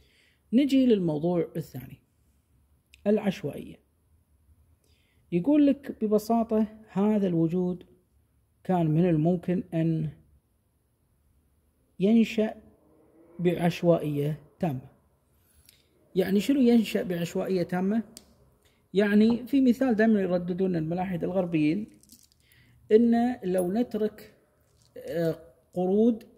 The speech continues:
لا نهائيين أمام مكنة، مكنات طباعة، مكنات كتابة، يعني تعرف هذه التايب رايتر القديمة هذه،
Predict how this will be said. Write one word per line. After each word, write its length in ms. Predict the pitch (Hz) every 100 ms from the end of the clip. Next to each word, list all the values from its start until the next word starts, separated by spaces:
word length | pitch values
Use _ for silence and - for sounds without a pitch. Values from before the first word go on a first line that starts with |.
| -
لا 280 | 170 190 233
نهائيين 920 | 233 190 208 - 165 156 147 131 127 - _ _ _ _ _ _ -
أمام 360 | 180 208 226 226
مكنة، 420 | 233 226 220 202 - - - - -
مكنات 880 | - 185 202 220 226 277 190 - - _ _ -
طباعة، 640 | 180 196 185 160 226 214 -
مكنات 400 | 160 165 190 -
كتابة، 400 | 175 196 180 147
يعني 360 | 143 135 196 247 _
تعرف 260 | - 185 180
هذه 160 | 180 151
التايب 560 | 143 139 - 170 165
رايتر 300 | 165 156 143
القديمة 460 | 131 147 147 127 127
هذه، 140 | 175